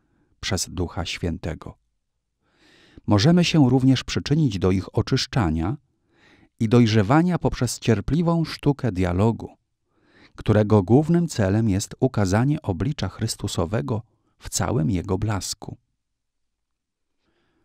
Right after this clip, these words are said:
W sposób szczególny trzeba pamiętać o zasadzie sformułowanej przez ostatni Sobór,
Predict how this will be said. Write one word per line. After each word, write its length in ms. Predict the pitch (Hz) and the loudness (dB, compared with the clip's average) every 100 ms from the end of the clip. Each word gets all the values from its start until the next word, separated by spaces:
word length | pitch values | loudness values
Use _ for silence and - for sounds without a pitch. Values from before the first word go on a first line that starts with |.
| _ _ | _ _
W 60 | - | -8
sposób 440 | - 185 - 165 | 2 2 2 0
szczególny 640 | - - 113 127 123 120 120 | -2 -2 4 6 8 6 4
trzeba 400 | - 104 101 131 | 0 0 2 2
pamiętać 600 | 113 92 85 82 92 - | 2 2 0 -2 -6 -2
o 160 | 95 | -2
zasadzie 600 | 87 85 95 87 - 80 - | -2 -4 -2 -2 -2 -8 -8
sformułowanej 840 | - 95 85 90 87 90 90 90 | -4 -2 0 0 0 0 -2 -4
przez 240 | - 90 - | -4 -8 -8
ostatni 520 | - - 90 - 92 | -8 -4 -4 -2 -2
Sobór, 440 | - 98 95 104 | 0 0 0 -4